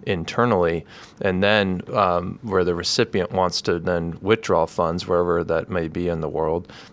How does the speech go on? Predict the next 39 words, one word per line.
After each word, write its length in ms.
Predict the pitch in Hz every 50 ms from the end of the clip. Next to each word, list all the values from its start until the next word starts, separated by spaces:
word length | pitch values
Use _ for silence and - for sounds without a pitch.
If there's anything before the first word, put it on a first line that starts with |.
| -
they 140 | - 101 92 -
can 160 | - 90 82
go 360 | 78 85 82 82 85 85 82
and, 260 | 82 73 78 - -
and 180 | 98 90 82 82
withdraw 400 | 92 92 - - - 82 82 80
that 160 | 82 76 -
money, 400 | - 87 87 90 87 85 85 80
and, 240 | 78 78 78 80 80 -
and 240 | 95 90 82 82 85
then 360 | 85 85 85 85 82 85 - - -
the, 320 | - 85 82 82 80 78 - - - -
the 220 | 85 82 82 85
actual 360 | 85 82 - - 85 82 80
asset 400 | 80 82 - - - 87 80 85
would 200 | 82 80 78 73
move 540 | 85 82 85 85 82 85 85 82 82 - - -
on 300 | - 85 80 80 82 76
Western 300 | 85 87 - - 85 82
Union's 280 | 85 82 82 80 78
private 320 | - - 85 82 82 80 -
blockchain 500 | 87 87 90 90 - - 85 82 80 80
from 220 | - - 82 80
one 260 | 82 82 85 85 85
node 340 | 82 82 80 80 78 82 80 -
to 140 | - -
another 320 | 80 80 85 85 87 90 85
node 320 | 80 78 76 76 76 76
in 80 | 80 82
the 80 | 85
different 360 | 73 73 82 - - 85 80 -
part 160 | 92 85 82
of 60 | 78
the 60 | 76
world. 280 | 78 101 107 101 90 -
But 120 | - -
since 200 | - 95 87 -
it's 120 | - - -
built 380 | - 90 82 - - - -